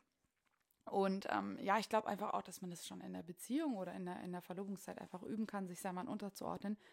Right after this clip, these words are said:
Wie mache ich das praktisch? Ähm, ja, das ist eine gute Frage. <laughs> Ähm, ich glaube einfach so zu wissen, so, hey, der Mann ist der, der letztendlich auch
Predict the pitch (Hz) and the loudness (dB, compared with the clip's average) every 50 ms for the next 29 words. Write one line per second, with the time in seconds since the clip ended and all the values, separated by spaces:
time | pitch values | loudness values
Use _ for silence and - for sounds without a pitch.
0 | - _ - 214 208 214 202 202 190 208 185 - - - 214 202 - - - 208 | -20 _ 0 2 4 4 4 2 -2 -4 -6 -6 -4 -2 -2 -2 -2 -4 -6 -6
1 | 214 - - - - - - - - - - - - - - - _ _ _ _ | -6 -8 -12 -16 -18 -20 -20 -20 -20 -20 -20 -20 -20 -20 -20 -20 _ _ _ _
2 | - 208 196 190 190 190 190 185 185 185 165 107 - - _ _ _ _ _ _ | 2 4 4 4 4 2 0 0 -2 -2 -4 -6 -8 -12 _ _ _ _ _ _
3 | _ _ _ _ _ _ _ _ _ _ - 214 208 185 160 156 165 - - 196 | _ _ _ _ _ _ _ _ _ _ 4 6 8 8 6 4 0 -2 0 0
4 | 185 196 185 202 202 - 208 202 - - - - 196 208 240 269 415 - - - | 0 2 2 2 2 2 2 0 0 -2 2 6 6 6 8 8 8 8 8 8
5 | - - - - - - - 480 466 - - 415 415 - - - - - - - | 8 4 2 -2 6 12 12 12 12 12 8 2 2 2 -2 -10 -8 -8 -8 -8
6 | - - - - - - - 220 226 220 214 214 214 214 214 214 - - - - | -8 -10 -14 -16 -6 2 4 6 6 6 6 4 4 2 0 -2 -4 -10 0 4
7 | 240 226 220 - 226 196 226 214 - - 226 208 202 196 196 - - - _ _ | 8 8 10 10 8 6 4 0 0 2 2 4 6 4 4 2 0 -4 _ _
8 | _ _ _ _ - - - 202 220 220 - 226 196 208 196 185 196 208 208 - | _ _ _ _ -8 -4 -2 0 0 2 2 0 0 2 2 4 4 2 4 4
9 | 208 196 220 240 254 254 233 - - - - 196 185 190 208 208 185 196 190 190 | 4 4 6 6 4 4 2 0 -4 -2 0 2 4 6 4 4 4 4 2 4
10 | 190 196 - - - 208 202 - - 190 190 - - - 196 208 208 - | 2 2 0 0 0 0 0 0 -2 -2 -2 0 4 4 4 4 4 0